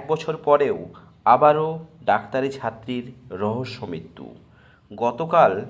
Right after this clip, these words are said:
আপনারা শুনেছিলেন যাদবপুর ইউনিভার্সিটির একজন ছাত্রীর অস্বাভাবিক মৃত্যু,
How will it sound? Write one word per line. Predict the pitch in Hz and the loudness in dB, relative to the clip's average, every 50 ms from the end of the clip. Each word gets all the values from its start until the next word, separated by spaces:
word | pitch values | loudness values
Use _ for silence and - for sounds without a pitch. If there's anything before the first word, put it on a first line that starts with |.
| - | -6
আপনারা | - - 104 104 - 120 117 123 120 | -4 -4 -4 -4 -4 -4 -2 -4 -4
শুনেছিলেন | - - 123 117 117 117 - 127 110 87 76 - - - - - - _ - - | -6 -8 -8 -8 -8 -8 -8 -6 -6 -6 -6 -6 -14 -18 -20 -20 -20 _ -16 -6
যাদবপুর | 101 117 120 127 135 165 160 165 - - 170 | 0 0 0 2 0 -2 -8 -8 -8 -8 -8
ইউনিভার্সিটির | 170 165 160 160 165 160 160 - - - 160 160 160 160 - | -6 -6 -4 -6 -6 -6 -6 -12 -12 -10 -10 -10 -10 -12 -10
একজন | - 95 101 107 107 117 117 120 | -8 -8 -6 -6 -6 -8 -8 -8
ছাত্রীর | 117 - - - 110 110 - - - 123 110 92 - - - - - - _ _ | -8 -10 -6 -6 -6 -8 -8 -12 -10 -10 -8 -8 -10 -14 -18 -20 -20 -20 _ _
অস্বাভাবিক | - 104 123 131 - - 135 135 135 139 139 135 135 | 0 0 0 0 0 -2 0 0 2 0 -2 -2 -4
মৃত্যু, | 135 131 131 131 131 131 135 135 | -6 -8 -8 -8 -10 -8 -8 -8